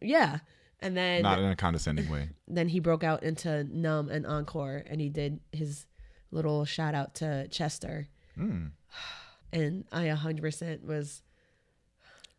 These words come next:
Speaker 1: like, smile crying throughout the entire thing.
Speaker 2: Chester, man.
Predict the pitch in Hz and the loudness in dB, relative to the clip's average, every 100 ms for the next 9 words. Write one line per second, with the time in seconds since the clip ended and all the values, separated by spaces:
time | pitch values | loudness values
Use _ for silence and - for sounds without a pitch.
0 | _ - 165 156 - 180 156 156 160 151 | _ -4 -4 -4 -6 -2 0 0 -2 -2
1 | 143 143 151 165 - 156 147 147 147 - | 0 -2 -4 -8 -4 -4 -2 -4 -4 -6
2 | 160 151 147 143 160 147 156 _ _ - | -6 -4 -4 -6 -6 -6 -10 _ _ -8
3 | 78 - 73 71 | -6 -6 -6 -6